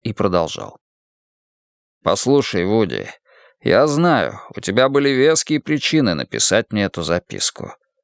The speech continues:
Я хочу, чтобы ты рассказал, что происходит». Вуди объяснил, что у Гилель неприятности, что директор Барден не желает ничего слушать, и над ним нависла угроза специальной школы.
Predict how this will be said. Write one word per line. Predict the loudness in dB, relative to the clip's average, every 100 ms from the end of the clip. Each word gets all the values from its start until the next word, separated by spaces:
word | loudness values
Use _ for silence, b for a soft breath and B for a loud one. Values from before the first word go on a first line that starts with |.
| _ _ 0
Я | 0 2
хочу, | 0 0 -4
чтобы | -2 0 -2
ты | -2 -2
рассказал, | 0 -2 -2 -4 0 0 0
что | -2 -4 -2 -4
происходит». | -4 -6 -6 -10 -12 -14 -18 -20 _ _ _ _ _ _ _ _ _ _ _ _ _ _ _
Вуди | -4 4 4 6
объяснил, | 4 4 2 2 4 2 0 _ _
что | -10 -2 2
у | 4
Гилель | 4 4 4 2
неприятности, | -2 0 2 2 2 -2 -8 -8 -10 -16 B B B
что | -2 0
директор | 4 4 2 2 2
Барден | 4 2 0 0
не | 2
желает | 4 2 2
ничего | 0 -2 0 0
слушать, | 0 0 2 0 -2
и | 0
над | 2 4
ним | 2 2
нависла | 4 2 2 2 2
угроза | 2 2 2 2 2
специальной | -4 -2 0 2 0 -4
школы. | -6 -8 -10 -12